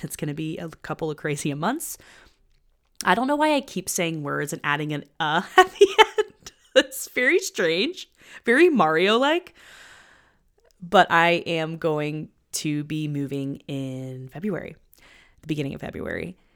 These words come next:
And it's gonna be great. Like I said, coming off the tail end of the holiday season and packing and moving.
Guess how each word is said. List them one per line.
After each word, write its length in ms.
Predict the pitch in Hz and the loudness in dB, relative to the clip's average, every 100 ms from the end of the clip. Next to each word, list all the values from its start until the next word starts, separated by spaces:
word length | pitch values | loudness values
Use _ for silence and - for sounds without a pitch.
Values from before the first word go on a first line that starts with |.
| _ _ _ - | _ _ _ -6
And 580 | 151 147 156 160 170 | -4 -4 -6 -8 -10
it's 220 | 175 - - | -12 -12 -10
gonna 160 | 147 | -8
be 120 | 147 | -8
great. 520 | 143 156 143 151 - _ _ _ _ _ - | -10 -8 -6 -6 -10 _ _ _ _ _ -12
Like 160 | 147 | -10
I 60 | 151 | -6
said, 400 | - 160 175 - | 0 2 0 -2
coming 240 | - 156 | -4 -2
off 240 | 170 165 - | 0 -2 -2
the 80 | 165 | -6
tail 300 | 185 175 175 | -2 0 2
end 200 | 170 170 | 0 0
of 100 | 151 | -2
the 80 | 165 | 0
holiday 380 | 170 156 156 160 | 2 2 0 -2
season 440 | - 160 175 190 | -4 -4 -2 -2
and 140 | 151 151 | -2 -2
packing 540 | 143 147 185 185 180 | 0 0 -2 -2 -2
and 80 | 147 | -2
moving. 540 | 143 147 170 185 196 | -4 -4 -4 -4 -6